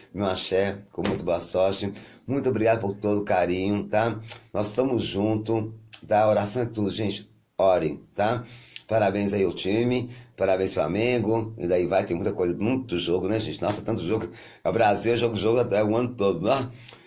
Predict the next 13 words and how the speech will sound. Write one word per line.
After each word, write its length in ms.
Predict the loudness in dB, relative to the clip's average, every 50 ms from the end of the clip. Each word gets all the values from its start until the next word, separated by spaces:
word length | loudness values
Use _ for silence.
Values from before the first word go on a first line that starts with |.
| -20 -16 -8 -2
É 80 | 0
o 100 | 2 4
ano 200 | 4 4 2 0
todo, 240 | 0 2 2 2 2
eu 40 | 0
fico, 140 | -2 -2 0
eu 540 | 0 0 0 0 -2 -2 0 0 0 0
fico 180 | 0 -2 -4 -2
doido, 260 | 0 2 2 2 0
gente. 420 | -2 -2 -2 -2 -2 -2 -6 -14 -16 _ -12 -10
Eu 60 | -8
fico 160 | -8 -4 -4 -2
doido. 300 | 0 0 0 -2 -4